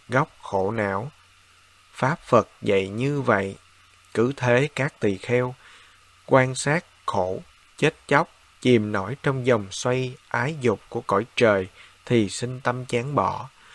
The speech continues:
Quan sát tất cả các cõi trời thọ hưởng diệu lạc, đến khi nghiệp lành hết từ cõi trời, vị ấy bị thoái đọa, nhưng không đọa vào địa ngục ngạ quỷ súc sinh, được sinh trong loài người.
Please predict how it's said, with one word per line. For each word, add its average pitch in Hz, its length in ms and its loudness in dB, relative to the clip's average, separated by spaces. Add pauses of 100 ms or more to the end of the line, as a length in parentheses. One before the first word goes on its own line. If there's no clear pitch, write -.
(240)
Quan 127 280 2
sát 135 360 -4 (340)
tất - 300 -4
cả 98 260 0
các 156 200 -6
cõi 110 260 2
trời 104 380 2
thọ 98 220 0
hưởng 104 340 -4
diệu 131 240 -2
lạc, 98 260 -2 (380)
đến 131 300 0
khi 147 340 0 (280)
nghiệp 113 320 2
lành 104 260 2
hết 120 300 -2 (180)
từ 107 160 2
cõi 104 340 0
trời, 104 340 4
vị 101 200 -2
ấy 120 320 -2
bị 113 200 -4
thoái 131 200 -4
đọa, 104 380 -2 (360)
nhưng 139 280 0
không 131 260 -4
đọa 101 220 2
vào 110 140 -4
địa 104 180 -2
ngục 110 320 -4
ngạ 107 220 -6
quỷ 104 300 -6
súc - 200 -6
sinh, 135 360 0 (420)
được 110 200 4
sinh 147 260 0
trong 143 180 0
loài 107 140 2
người. 104 360 0